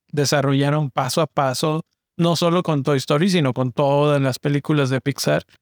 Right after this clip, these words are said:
Y dices, "Wow", o sea, y, y además aprecias, obviamente, todo el trabajo que está detrás de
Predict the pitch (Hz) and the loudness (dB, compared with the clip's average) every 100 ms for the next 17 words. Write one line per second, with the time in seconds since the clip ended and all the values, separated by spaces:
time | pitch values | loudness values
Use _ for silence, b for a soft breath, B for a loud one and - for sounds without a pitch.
0 | _ _ - 139 135 127 131 123 123 123 | _ _ -4 0 0 0 -2 0 0 -2
1 | 123 175 226 214 135 175 147 156 156 202 | -2 -2 0 0 0 -2 0 -2 -2 -4
2 | 180 190 180 160 165 190 269 - 180 196 | -2 0 0 0 0 0 0 -2 -2 0
3 | 190 160 143 139 135 135 180 - 165 151 | -2 0 0 0 -2 -2 -4 -2 0 2
4 | 156 151 156 139 135 120 175 226 - _ | 0 -2 -2 0 -2 -2 -2 -2 -6 _
5 | _ _ _ - 127 - 143 147 165 - | _ _ _ -4 -4 -2 0 2 0 0
6 | 139 139 143 143 143 - | 0 0 0 0 0 -4